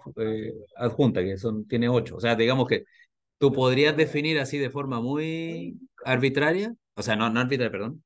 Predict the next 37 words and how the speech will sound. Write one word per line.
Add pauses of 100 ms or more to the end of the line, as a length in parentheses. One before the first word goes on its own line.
de
muy,
muy (120)
genérica, (260)
que
tú
podrías
tener
un,
un,
un
escalar
que
es
un
octeto
de
S
U
tres, (720)
que
sería
que
tu
campo
escalar,
bueno,
le
voy
a
poner
delta
solamente
por, (100)
por
llamarle
delta,